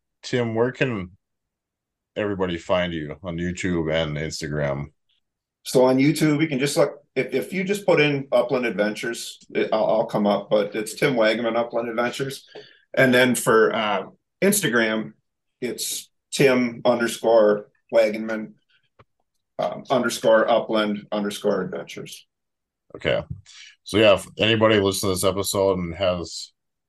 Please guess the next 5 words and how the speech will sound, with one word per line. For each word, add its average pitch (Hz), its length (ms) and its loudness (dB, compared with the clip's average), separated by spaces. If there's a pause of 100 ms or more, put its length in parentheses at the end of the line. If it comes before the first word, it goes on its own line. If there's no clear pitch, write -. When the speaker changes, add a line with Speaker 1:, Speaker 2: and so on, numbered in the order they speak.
Speaker 1:
questions 92 760 -2
for - 300 -4
Tim 127 500 4
or 87 220 2
us 110 520 2